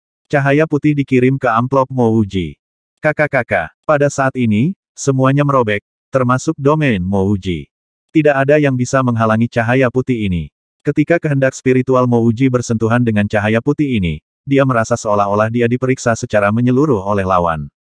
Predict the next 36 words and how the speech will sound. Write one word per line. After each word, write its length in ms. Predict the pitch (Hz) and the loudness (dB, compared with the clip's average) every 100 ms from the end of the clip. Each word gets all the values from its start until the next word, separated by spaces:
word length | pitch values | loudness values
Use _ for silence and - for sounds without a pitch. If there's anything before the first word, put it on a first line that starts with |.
| _ _ _ _ | _ _ _ _
Setelah 480 | - - 143 151 160 | -8 -2 0 0 0
itu, 400 | 127 101 120 202 _ _ | -2 0 0 0 _ _
semangat 480 | - 165 143 151 170 | -6 -2 0 0 -2
spiritualnya 640 | - 147 139 135 123 123 120 | -2 0 0 0 2 2 2
mulai 240 | 113 113 | 2 2
menyebar 400 | 113 110 110 113 | 2 0 0 0
dan 220 | 117 110 | 0 0
domainnya 480 | 110 113 123 151 117 | 0 0 0 0 0
mulai 340 | 95 110 117 104 | 0 0 0 0
menghilang. 540 | 98 98 90 80 71 - _ _ | -2 -2 -2 -4 -8 -18 _ _
Dia 320 | 151 156 160 | -4 0 2
bahkan 320 | 147 139 143 | 0 0 -2
tidak 240 | 139 131 123 | 0 0 0
dapat 240 | 120 135 | 0 -2
mengeksekusi 640 | 131 120 113 120 120 120 127 | -2 -4 -4 -4 -4 -2 -2
seni 240 | 127 123 | 0 0
sakral 480 | 123 131 139 131 120 | 0 -2 0 0 2
menggunakan 560 | 110 104 107 120 123 | 0 0 0 0 -2
kehendak 480 | 107 120 131 127 117 | -4 -4 -2 0 -2
spiritualnya. 800 | - 113 107 101 92 85 80 73 _ _ - | -2 -2 0 0 0 0 -6 -10 _ _ -4
Mo 240 | 151 156 | 0 4
Wuji 240 | 151 147 | 2 2
bisa 240 | 147 135 143 | 0 0 0
melihat 320 | 127 120 123 | 0 0 0
lawan 320 | 120 117 131 | 0 2 0
tersenyum 400 | 131 120 117 120 | -2 -2 -2 -2
seolah 400 | - 113 117 123 | -2 0 0 0
dia 160 | 120 107 | 0 0
punya 240 | 113 117 | 0 0
kendali 320 | 120 110 110 | 0 0 0
atas 320 | 110 113 120 120 | 0 -2 -2 -4
F 80 | |
segala 400 | - 135 131 120 92 | -6 -2 2 2 0
sesuatu 600 | - - 139 139 113 87 | -4 -2 0 0 0 -2
di 160 | 98 | -2
tangannya. 480 | 101 95 92 82 73 | -2 0 -2 -4 -8